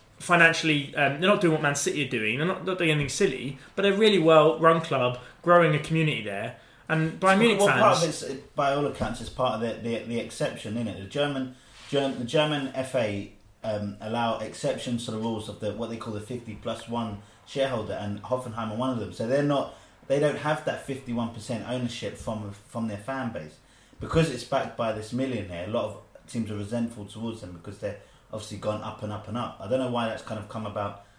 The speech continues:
Speaker 2: in the last two days, it seems. But
Speaker 1: Well, so
Speaker 2: that's
Speaker 1: this
Speaker 2: the
Speaker 1: has
Speaker 2: reason
Speaker 1: actually been
Speaker 2: why.
Speaker 1: going on. I was speaking to, um,
Speaker 2: Yeah, a few
Speaker 1: my
Speaker 2: years.
Speaker 1: sister's boyfriend, who's
Speaker 2: Yeah.
Speaker 1: German. I was, he's, this has been going on a few years, basically ever since they came to the league, and it's a similar thing with Leipzig as well.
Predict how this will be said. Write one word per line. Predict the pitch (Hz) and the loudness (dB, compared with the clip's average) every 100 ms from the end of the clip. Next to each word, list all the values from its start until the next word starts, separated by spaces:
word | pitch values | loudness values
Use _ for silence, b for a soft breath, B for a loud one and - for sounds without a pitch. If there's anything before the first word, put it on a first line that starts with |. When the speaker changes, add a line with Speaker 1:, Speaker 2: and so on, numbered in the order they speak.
| b b - | b b -10
Speaker 2:
in | 104 | -6
the | 104 | -2
last | 110 107 - | -2 -2 -6
two | 101 | -6
days, | 98 123 104 | -2 -2 -4
it | 95 | -8
seems. | - 90 - - | -12 -12 -10 2
But | |
Speaker 1:
Well, | 196 | 4
so | 214 226 | 6 8
Speaker 2:
that's | |
Speaker 1:
this | 240 | 8
Speaker 2:
the | 247 | 8
Speaker 1:
has | 233 | 6
Speaker 2:
reason | |
Speaker 1:
actually | 226 214 | 6 4
been | 208 175 | 4 6
Speaker 2:
why. | |
Speaker 1:
going | 180 170 170 | 6 6 6
on. | 170 | 4
I | |
was | 180 | 4
speaking | - 185 170 | 4 0 0
to, | 160 151 143 | 0 4 6
um, | |
Speaker 2:
Yeah, | 131 | 6
a | 135 | 4
few | 151 | 4
Speaker 1:
my | 156 | 4
Speaker 2:
years. | 123 | 4
Speaker 1:
sister's | - 127 | 0 2
boyfriend, | 170 160 143 127 | 6 6 4 -2
who's | 123 120 | -2 -2
Speaker 2:
Yeah. | 107 | 0
Speaker 1:
German. | 135 123 107 104 | 2 0 0 -6
I | 123 | -4
was, | 131 - | -4 -2
he's, | 156 | -2
this | 151 196 | 0 -2
has | - | 2
been | 190 | 6
going | 170 147 | 6 6
on | 139 | 2
a | |
few | - 143 | 0 2
years, | 160 151 | 4 4
basically | 117 190 190 131 123 | 4 4 2 2 2
ever | 127 | 2
since | 151 - | -6 -6
they | 127 | -4
came | 135 131 | -2 -2
to | 123 | -4
the | 131 | -2
league, | 139 147 120 | 2 2 0
and | 117 | -6
it's | - | -8
a | 127 | -4
similar | - 143 | -2 -2
thing | 123 131 | -2 -4
with | 120 | -2
Leipzig | 127 131 - 120 | 0 0 -2 -8
as | 113 | -4
well. | 131 131 131 | -2 -2 -2